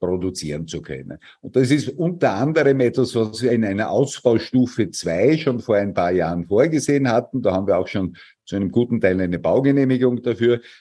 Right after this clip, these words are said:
Wir brauchen einen professionell ausgestatteten Fasskeller. Das haben wir derzeit noch nicht.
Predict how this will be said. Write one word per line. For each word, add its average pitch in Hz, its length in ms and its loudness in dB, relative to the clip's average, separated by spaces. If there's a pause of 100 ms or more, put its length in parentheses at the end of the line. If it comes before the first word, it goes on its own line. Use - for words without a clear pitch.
Wir 107 120 0
brauchen 123 420 2
einen 110 260 0
professionell 98 840 0
ausgestatteten 87 960 -6
Fasskeller. 69 840 -10 (460)
Das - 160 -6
haben 135 200 2
wir 165 100 4
derzeit 139 440 2
noch 131 220 -2
nicht. 123 400 -2